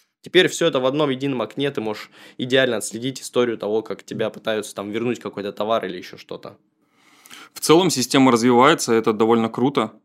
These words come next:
Speaker 2: М, дальше уже вопрос, насколько потребительский терроризм, как на это будет
Speaker 1: Вот,
Speaker 2: влиять.
Speaker 1: тут как раз самое главное, что Wildberries пообещал проверять все товары, кроме электроники, после возврата.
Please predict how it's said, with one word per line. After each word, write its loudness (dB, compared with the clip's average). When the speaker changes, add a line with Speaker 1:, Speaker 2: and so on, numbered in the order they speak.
Speaker 2:
М, -8
дальше 2
уже 4
вопрос, 2
насколько 2
потребительский -4
терроризм, 2
как -4
на 0
это -4
будет -2
Speaker 1:
Вот, 0
Speaker 2:
влиять. 2
Speaker 1:
тут 0
как -2
раз -2
самое -4
главное, 0
что -10
Wildberries 0
пообещал -2
проверять 0
все -4
товары, 0
кроме -4
электроники, -4
после -8
возврата. -8